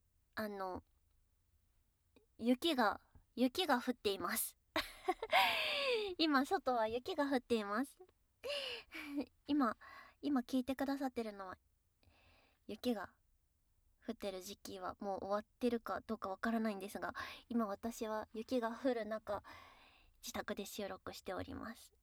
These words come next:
<laughs> でも意外とこの収録する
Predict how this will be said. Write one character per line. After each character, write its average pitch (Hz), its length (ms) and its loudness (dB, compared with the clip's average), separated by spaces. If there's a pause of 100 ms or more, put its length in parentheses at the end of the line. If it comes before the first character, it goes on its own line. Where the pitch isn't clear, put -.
(160)
<laughs> - 2000 2 (1300)
で 277 80 2
も 233 160 2
意 226 100 -2
外 285 220 2
と 294 160 -2
こ 277 160 0
の 269 160 4
収 302 260 4
録 320 320 4
す 302 180 0
る 277 240 2